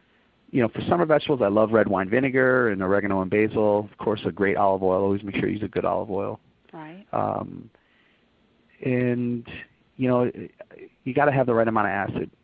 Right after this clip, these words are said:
Speaker 1: I think, in, in marinades. There's no reason just to pour fat over something. Of course, garlic,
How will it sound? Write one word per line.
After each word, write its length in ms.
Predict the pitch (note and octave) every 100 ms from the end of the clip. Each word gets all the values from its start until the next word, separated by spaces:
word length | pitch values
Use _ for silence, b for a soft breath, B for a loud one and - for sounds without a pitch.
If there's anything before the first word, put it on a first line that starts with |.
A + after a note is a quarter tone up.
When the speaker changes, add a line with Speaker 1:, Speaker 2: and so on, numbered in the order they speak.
| -
Speaker 1:
I 120 | G#2
think, 200 | - - _ _ _ -
in, 160 | G#2 G#2+
in 140 | G2+
marinades. 400 | F#2+ F#2 D#2+ G2+
There's 160 | G#2+ A2
no 120 | A2
reason 260 | G2+ G#2 G2
just 140 | G2
to 60 | -
pour 300 | - F#2+ G#2 -
fat 240 | F#2 E2+
over 260 | G2 - - - _ -
something. 340 | E2+ E2 F2+
Of 160 | - -
course, 140 | A2+ -
garlic, 380 | - F#2+ G2 G2